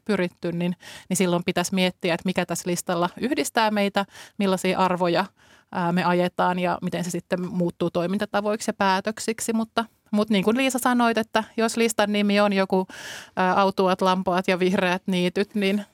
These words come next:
eipä siinä äänestäjä tiedä, mitä saa. Ja, ja se on sitten taas yksi merkittävä tekijä, että se sulkee ihmisiä ulos. Et jos sä et koe, että sä ymmärtäisit edes vaalilistan nimen,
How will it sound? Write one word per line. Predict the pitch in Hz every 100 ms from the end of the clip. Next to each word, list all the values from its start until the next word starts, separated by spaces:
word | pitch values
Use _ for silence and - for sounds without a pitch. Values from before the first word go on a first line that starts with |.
| -
eipä | 190 -
siinä | 240 285 208 202
äänestäjä | 180 185 180 175
tiedä, | 185 175 170
mitä | 185 180 196
saa. | 277 277 220
Ja, | 214 196
ja | 208
se | 214
on | 180
sitten | 202 -
taas | 233 233
yksi | 233
merkittävä | 247 233 196 - 185
tekijä, | 190 190 190 180
että | 185
se | 190
sulkee | 233 190 - 170
ihmisiä | 175 170 180 175 180
ulos. | 170 175 165 208
Et | 196
jos | 202 196
sä | 190
et | -
koe, | - 240 185
että | -
sä | 190
ymmärtäisit | - 208 190 185 180 175 -
edes | 262 226 -
vaalilistan | 196 185 165 170 - 170 175
nimen, | 190 196 160 165